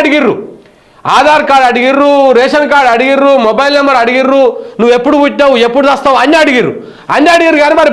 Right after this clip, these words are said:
బ్యాంకు డీటెయిల్స్ అడగలేదు. నిజంగానే వాస్తవమే ఇది. ఆ, మహాలక్ష్మికి ఇవన్నీ అడిగిర్రు కానీ బ్యాంకు డీటెయిల్స్ లేవు, రైతు భరోసాకు అన్నీ అడిగిర్రు కానీ బ్యాంకు డీటెయిల్స్ లేవు. ఏడ పెట్టాలి బ్యాంకు డీటెయిల్స్?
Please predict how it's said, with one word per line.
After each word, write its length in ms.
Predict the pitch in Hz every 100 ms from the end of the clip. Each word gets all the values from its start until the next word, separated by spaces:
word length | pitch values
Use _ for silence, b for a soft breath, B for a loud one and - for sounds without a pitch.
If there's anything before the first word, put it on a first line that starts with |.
| 233
బ్యాంకు 220 | 262 269 247
డీటెయిల్స్ 260 | 247 254 226
అడగలేదు. 280 | 202 208 180
నిజంగానే 360 | 180 180 160 143 160
వాస్తవమే 440 | 170 185 156 139 127
ఇది. 120 | 120 B B B B -
ఆ, 100 | 277 277
మహాలక్ష్మికి 640 | 262 320 294 269 277 226 254 240
ఇవన్నీ 260 | 262 311 311
అడిగిర్రు 240 | 294 277
కానీ 100 | 285
బ్యాంకు 300 | 262 226 247 233
డీటెయిల్స్ 300 | 233 220 220 202
లేవు, 200 | 156 139 B B B 165
రైతు 200 | 262 285
భరోసాకు 420 | 311 311 302 294 269 269
అన్నీ 140 | 302
అడిగిర్రు 240 | 302 302 277
కానీ 100 | 277 277
బ్యాంకు 200 | 240 240
డీటెయిల్స్ 320 | 240 226 226 240
లేవు. 140 | 196 180
ఏడ 180 | 233 262
పెట్టాలి 240 | 262 254 233
బ్యాంకు 180 | 233 214 220
డీటెయిల్స్? 340 | 233 220 226